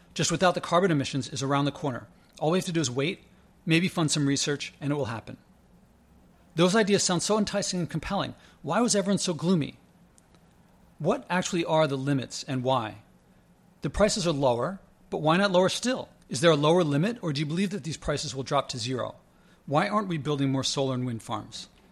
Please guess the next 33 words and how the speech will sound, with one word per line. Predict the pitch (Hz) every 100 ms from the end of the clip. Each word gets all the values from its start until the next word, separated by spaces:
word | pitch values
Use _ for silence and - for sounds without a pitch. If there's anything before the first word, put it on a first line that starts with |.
| _
Why | - 143
aren't | 180
we | 170
damming | 151 165 175
more | 160
rivers? | 156 190 165 - - - _ _
Why | - 151
haven't | 175 202
we | 185
electrified | 165 160 160 156 135
planes, | - 156 156 151
boats, | - 147 147 147
and |
for | -
that | 147 156
matter, | 139 139
more | 147
cars? | 143 214 190 - - - _ _ _ -
If | 135
electric | 165 185 208
cars | 180
are | 147
better, | 131 202 117 117 - _ _ _ -
why | 143
do | 196
some | - 196
people | - 160 156
still | - 147
buy | 131 131
internal | 135 - 131
combustion | 139 127 117 147
engine | 165 190 143
ones? | 110 - -